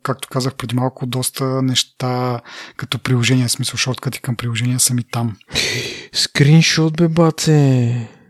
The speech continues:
Speaker 2: Е, браво. Много добре ме подсети. Работи!
Speaker 1: <laughs> Да
Speaker 2: Браво.
Speaker 1: не повярваш. <laughs>
Speaker 2: Доволен съм. Но да отговоря на въпросите, няма какво да добавя.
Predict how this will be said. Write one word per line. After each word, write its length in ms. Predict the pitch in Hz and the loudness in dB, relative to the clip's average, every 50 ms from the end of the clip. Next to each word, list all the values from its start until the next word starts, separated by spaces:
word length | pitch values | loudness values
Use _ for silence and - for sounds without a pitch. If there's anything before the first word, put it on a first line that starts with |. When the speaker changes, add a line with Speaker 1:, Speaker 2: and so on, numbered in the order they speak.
| _ _ _ _ - - | _ _ _ _ -8 -2
Speaker 2:
Е, 640 | 120 107 101 98 95 95 95 92 92 92 98 101 98 | 0 2 2 2 2 2 0 0 -2 -2 -2 -4 -4
браво. 400 | - 101 101 107 104 104 101 107 - - _ _ _ _ _ - - | -2 0 2 2 2 2 2 0 -4 -10 _ _ _ _ _ -4 -2
Много 260 | 117 113 110 110 107 | 0 0 2 0 0
добре 240 | 107 104 107 104 104 | 0 0 0 0 -2
ме 80 | 101 | -4
подсети. 460 | 98 - - - - - - - - - _ _ - | -6 -8 -8 -8 -10 -10 -12 -16 -16 -18 _ _ -2
Работи! 760 | 127 131 135 151 170 208 247 277 - - - 277 226 - - _ | 0 0 0 4 6 6 6 4 2 0 0 0 0 -2 -6 _
Speaker 1:
<laughs> 40 | _ _ _ _ _ _ _ _ - 151 - - - | _ _ _ _ _ _ _ _ -6 -6 -4 -2 0
Да 40 | 120 | 2
Speaker 2:
Браво. 180 | 117 139 156 147 | 4 6 6 4
Speaker 1:
не 120 | 143 143 | 4 0
повярваш. 600 | - 147 135 135 139 139 139 131 139 - - - - - - - - 135 - | -2 -2 -2 0 0 0 0 -2 -2 -4 -6 -6 -8 -14 -6 -2 -2 -2 -2
<laughs> 340 | - - - - - - - | -2 -2 -4 -4 -2 0 2
Speaker 2:
Доволен 480 | 127 117 117 117 123 123 120 117 110 | 2 2 2 4 4 6 6 6 4
съм. 240 | 101 - - 107 107 104 - - - - _ _ _ _ _ _ - - - - - - - _ - | 2 0 -2 -4 -4 -6 -10 -14 -16 -16 _ _ _ _ _ _ -20 -20 -18 -18 -18 -20 -10 _ 2
Но 400 | 135 127 127 127 127 123 123 123 | 4 6 6 8 6 6 4 4
да 120 | 117 127 123 | 2 0 -2
отговоря 280 | 117 120 131 151 180 | 0 2 2 4 4
на 80 | 202 208 | 4 4
въпросите, 400 | 185 - - 170 175 - - 160 | 2 0 -2 -4 -6 -4 -2 0
няма 160 | 147 156 170 | 0 0 0
какво 180 | - - 190 180 | 0 -2 -2 0
да 260 | 170 160 151 131 120 | 2 2 2 0 -2
добавя. 540 | 113 113 107 113 107 104 104 117 139 175 | -4 -4 -4 -4 -4 -4 -4 -4 -4 -4